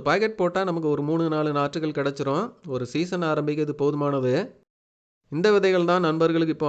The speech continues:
ஆடிப்பட்டத்துக்குன்னு கொடுத்துட்டு இருக்கேன். இனி தான் இந்த நாற்றுகள் எல்லாம் தோட்டத்துல எடுத்து வைக்கணும். மற்ற விதைகள் எல்லாமே அக்ரீன் டெக்ஸ் முடிஞ்சதை ஆரம்பிச்சு விடணும். இதுதாங்க இந்த வருஷம் ஆடிப்பட்ட திட்டங்கள்.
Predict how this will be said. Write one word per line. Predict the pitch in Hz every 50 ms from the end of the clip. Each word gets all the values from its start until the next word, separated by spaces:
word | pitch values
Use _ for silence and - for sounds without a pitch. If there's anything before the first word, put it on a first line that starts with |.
| 139
ஆடிப்பட்டத்துக்குன்னு | 139 147 165 170 175 156 151 151 151 151 151 151 147
கொடுத்துட்டு | 143 139 - 151 143 151 139
இருக்கேன். | 139 131 127 127 151 196 - - _ _ _ _ _ _ _ _ -
இனி | 143 175 202 190 196
தான் | 196 196
இந்த | 180 175 156 147
நாற்றுகள் | 151 170 175 180 175 170 160
எல்லாம் | 160 156 156 160 156
தோட்டத்துல | 147 147 147 151 156 151 147
எடுத்து | 143 147 151 156
வைக்கணும். | 151 147 143 135 131 131 143 180 247 240 - _ _ _ _ _ _ _ _ _ _ -
மற்ற | 135 139 170 - - 247 240
விதைகள் | 226 208 208 196 190 185 175
எல்லாமே | 170 160 156 151 151 160 180 190 147 139
அக்ரீன் | 143 160 175 180 180 180 175
டெக்ஸ் | 165 165 - 160
முடிஞ்சதை | 151 147 147 156 151 151 147 139 139
ஆரம்பிச்சு | 143 147 151 147 - 151
விடணும். | 143 139 135 131 123 120 135 165 233 - - _ _ _ _ _ _ _ _ _ _ _ _ _ _ _ _ - -
இதுதாங்க | 156 185 220 208 214 214 202 196 196 196 185
இந்த | 175 160 151
வருஷம் | 151 160 160 - 180 165 143 139
ஆடிப்பட்ட | 151 170 175 180 - 160 156 151 151 -
திட்டங்கள். | 143 - 151 147 143 139 160 202